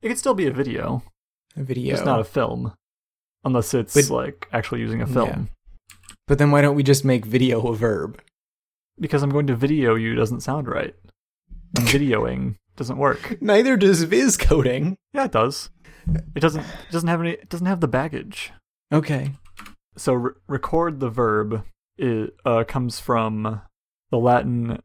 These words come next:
Speaker 1: r-, recordare, which is, like, remember, whatever. And so, and re to, like, restore, and core, which is the heart.
Speaker 2: Hmm.
Speaker 1: And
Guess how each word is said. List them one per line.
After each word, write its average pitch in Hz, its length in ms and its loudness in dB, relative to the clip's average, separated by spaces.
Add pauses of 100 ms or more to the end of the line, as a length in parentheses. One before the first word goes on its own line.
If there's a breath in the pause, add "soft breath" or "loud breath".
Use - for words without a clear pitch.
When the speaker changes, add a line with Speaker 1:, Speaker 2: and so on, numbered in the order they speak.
(140)
Speaker 1:
r-, - 120 -14 (160)
recordare, 120 1300 0 (200)
which 117 420 -2 (120)
is, 113 160 -2
like, - 460 -6
remember, 113 680 2
whatever. 113 460 0 (240)
And 110 500 -2 (340)
so, 113 580 0
and 113 300 2
re 131 380 0 (140)
to, - 80 0
like, 117 180 2
restore, 113 640 0 (400)
and 113 600 -2
core, 113 680 2
which 120 220 -6
is - 340 -8 (320)
the 120 180 -2
heart. 139 520 -2 (600)
Speaker 2:
Hmm. 233 220 -10 (540)
Speaker 1:
And 113 560 -2